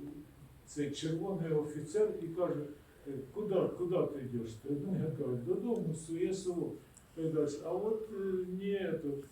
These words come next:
е, туди проход воспрещен, так далі. Я кажу: "А хто його? А хто його?" А от, говорить, наша військова часть, е, зберігає,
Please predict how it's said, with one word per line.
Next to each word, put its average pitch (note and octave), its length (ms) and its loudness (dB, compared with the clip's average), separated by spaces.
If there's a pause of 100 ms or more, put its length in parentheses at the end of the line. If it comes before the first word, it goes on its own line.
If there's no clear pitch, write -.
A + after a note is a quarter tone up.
(600)
е, C3+ 60 -4 (680)
туди F3 240 2 (220)
проход F3+ 480 0 (100)
воспрещен, F3+ 800 -2 (180)
так D3 140 0
далі. A#2 220 -4 (460)
Я A3 160 4
кажу: - 380 -4 (480)
"А F#3 120 -2
хто F#3+ 460 4
його? C#3+ 260 0 (100)
А F#3 40 0
хто A#3 380 0
його?" B2+ 260 2 (400)
А D#3 100 2
от, B3+ 300 2
говорить, G#3+ 640 4
наша G#3+ 440 6
військова F#3+ 840 4
часть, - 580 2 (500)
е, D#3 220 0 (100)
зберігає, F#3 1120 6